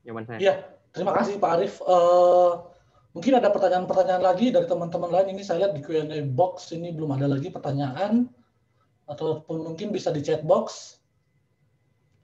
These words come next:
Speaker 2: Dan nanti juga teman-teman, nanti kalau misalnya setelah sesi ini, tiba, mungkin sekarang belum ada pertanyaan, tapi nanti misalnya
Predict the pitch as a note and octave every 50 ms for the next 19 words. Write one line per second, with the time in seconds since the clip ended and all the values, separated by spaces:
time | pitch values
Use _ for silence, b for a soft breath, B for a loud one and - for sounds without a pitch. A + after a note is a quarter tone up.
0 | _ _ _ _ _ _ _ _ _ _ _ _ _ _ _ _ _ _ _ _
1 | _ _ _ _ _ _ _ _ _ _ _ _ _ _ _ _ _ _ D#3+ F3+
2 | E3+ E3+ F3+ F3+ A#3+ A3+ A3+ - - - - - E3+ E3 F#3 G#3+ A3+ A3+ G3+ -
3 | A3+ A3 F#3+ E3+ E3+ E3+ E3+ D#3 - E3 D#3 F#3 G3+ G3+ F3+ - F3 D#3+ D#3 -
4 | E3 D3+ - D#3 D3 D3 E3 F#3+ G#3 G#3 G#3+ G#3+ G#3 G#3 - F3+ D#3 E3+ D#3+ D#3+
5 | E3 E3 D#3 F3 A3+ A3 - F3 F3 G3+ G#3 G3 F#3+ F3 E3 D#3 - - - D#3+
6 | E3 D#3 E3+ F#3 G3+ G#3 - F3+ F3+ F3+ F3 E3+ E3+ - F3+ E3+ C#3+ D#3+ E3 E3+
7 | F3+ F#3+ G3 F#3+